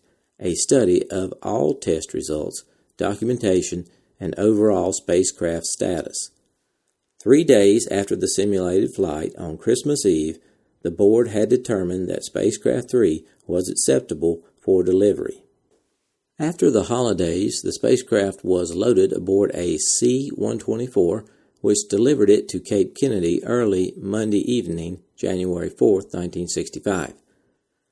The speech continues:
By this time, the concept that a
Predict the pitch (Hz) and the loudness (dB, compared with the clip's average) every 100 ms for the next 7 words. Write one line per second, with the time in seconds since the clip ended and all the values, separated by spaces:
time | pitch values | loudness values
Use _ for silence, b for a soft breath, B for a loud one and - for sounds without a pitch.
0 | _ 92 107 185 180 - 92 73 76 85 | _ -8 0 2 0 -2 -6 -6 -10 -14
1 | _ _ _ - - 151 151 135 - 85 | _ _ _ -14 -8 -4 -2 -2 -2 -4
2 | - - 98 - 98 92 | -6 -4 -2 0 0 0